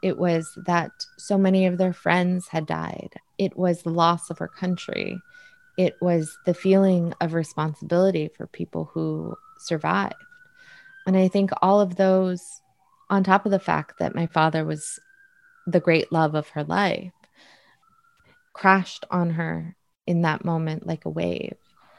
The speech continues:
And we are all, humans are so resilient,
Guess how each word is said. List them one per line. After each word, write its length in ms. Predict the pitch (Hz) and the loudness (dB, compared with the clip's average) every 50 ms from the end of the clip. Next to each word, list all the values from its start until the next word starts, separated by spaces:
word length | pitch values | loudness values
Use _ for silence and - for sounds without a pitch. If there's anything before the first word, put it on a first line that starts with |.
| _ _ _ _ _ _ _ _ _ _ _ - | _ _ _ _ _ _ _ _ _ _ _ -2
And 280 | 185 185 175 135 175 190 | 0 0 0 0 2 2
we 100 | 185 196 | 4 4
are 180 | 185 175 - - | 4 2 0 0
all, 580 | - 190 196 - - - - - 190 214 226 240 _ _ _ | 0 0 2 0 0 -2 -4 -8 -8 -10 -14 -16 _ _ _
humans 480 | - 202 196 190 185 180 180 180 180 - | -2 0 2 4 4 2 2 0 -2 -6
are 140 | - 196 180 | -6 -8 -8
so 540 | - - - 185 185 185 180 180 175 175 180 | -6 -4 -2 0 0 2 0 0 -2 -2 -2
resilient, 640 | 180 175 160 - 185 185 185 170 160 - - - | -4 -4 -4 -2 -2 -2 -2 -2 -4 -6 -10 -12